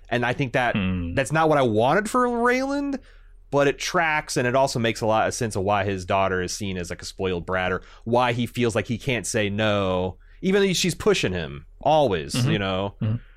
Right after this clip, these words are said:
Speaker 1: like, like ordering, you know, b-, all the food in the hotel just to kind of, like, get a rise out of him, you know, putting, you know, the, not, not,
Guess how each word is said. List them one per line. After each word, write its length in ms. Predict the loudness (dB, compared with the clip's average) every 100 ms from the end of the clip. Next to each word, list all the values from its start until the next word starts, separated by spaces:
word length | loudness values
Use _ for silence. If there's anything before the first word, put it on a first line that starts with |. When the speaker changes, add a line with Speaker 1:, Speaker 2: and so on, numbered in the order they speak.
| -20 -4
Speaker 1:
like, 180 | -2 0
like 180 | 0 0
ordering, 520 | 2 4 4 2 -2 0
you 100 | 0
know, 80 | 0
b-, 200 | -2 -2
all 320 | 0 2 2
the 80 | 2
food 180 | 0 0
in 60 |
the 100 | 2
hotel 600 | 2 0 2 2 2 0
just 320 | -4 -4 -4 -4
to 80 |
kind 180 | -4 -2
of, 60 | 0
like, 160 | -2 0
get 140 | -2
a 40 |
rise 580 | -2 -2 -2 0 0 -2
out 200 | -2 -2
of 180 | -4 -6
him, 380 | -10 -12 -12 -12
you 100 | -8
know, 300 | -4 -2 -4
putting, 340 | -2 -4 -4 -4
you 80 | -2
know, 80 | -2
the, 160 | -4
not, 340 | -2 -2 -2 -2
not, 260 | -2 -4